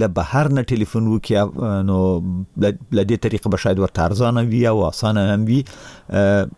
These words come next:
صفر اووه سوه، صفر صفر څلور سوه شل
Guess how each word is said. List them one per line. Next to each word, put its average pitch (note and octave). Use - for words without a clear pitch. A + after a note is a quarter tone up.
صفر -
اووه B2+
سوه، A#2+
صفر C3
صفر D3
څلور A#2
سوه G2+
شل D3